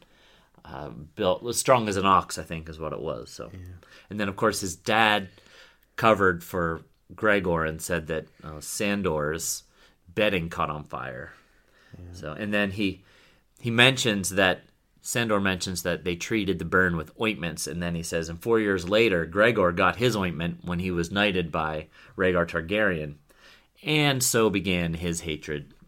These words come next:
Speaker 1: of
Speaker 2: Ah,
Speaker 1: knights."
Speaker 2: that's where it stems from. Ah, there you
Speaker 1: Yes.
Speaker 2: go.
Speaker 1: My, this is, we were, I think we started this
Speaker 2: Yeah, wh-,
Speaker 1: episode.
Speaker 2: why is he telling her all this?
Speaker 1: Right.
Speaker 2: It's just a, it's a strange family secret, which he clearly is embarrassed about.
Speaker 1: Yeah.
Speaker 2: He doesn't want people to know generally, but he's volunteering it now. Maybe, maybe,
Speaker 1: Yeah.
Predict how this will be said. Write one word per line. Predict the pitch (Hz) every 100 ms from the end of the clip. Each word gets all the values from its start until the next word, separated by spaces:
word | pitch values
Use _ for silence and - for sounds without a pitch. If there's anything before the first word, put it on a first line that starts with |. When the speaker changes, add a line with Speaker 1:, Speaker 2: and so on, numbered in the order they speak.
| -
Speaker 1:
of | 67 65 -
Speaker 2:
Ah, | 104 120 131 139 143 143 143
Speaker 1:
knights." | - 95 -
Speaker 2:
that's |
where | 139 120
it |
stems | 104 123 135 135
from. | 101
Ah, | 90
there |
you | 87
Speaker 1:
Yes. | 95 95 92 107 107
Speaker 2:
go. | 120 90 _ _ - - - -
Speaker 1:
My, | 98 - - -
this | - 143 175
is, | 262 185 - -
we | 139 160
were, | 156 151 -
I |
think | 170 196
we | 160
started | - 165 156 156
this | 147 160 165
Speaker 2:
Yeah, | 190 180 139
wh-, |
Speaker 1:
episode. | 135 139 147 117
Speaker 2:
why | 135 151
is | 190 175
he | 175
telling | 165 185
her | 160
all | 95
this? | 95 92
Speaker 1:
Right. | 127 107
Speaker 2:
It's | -
just | 123
a, | 123
it's | 113 - 123 117
a |
strange | - 135 139 147
family | 135 127 117
secret, | 170 170 - -
which | 143 143
he | 143
clearly | - 190 196 139
is | 120 101 -
embarrassed | 113 95 123 180 151 -
about. | 90 82 -
Speaker 1:
Yeah. | 113 -
Speaker 2:
He |
doesn't | 123 117 110
want | 131 170
people | 175 143 107
to | 104
know | 107
generally, | 101 131 139 107 101
but | 101 123
he's | 107
volunteering | 123 131 127 170 220 101
it | - -
now. | 85
Maybe, | 110 113
maybe, | 120 120
Speaker 1:
Yeah. | 120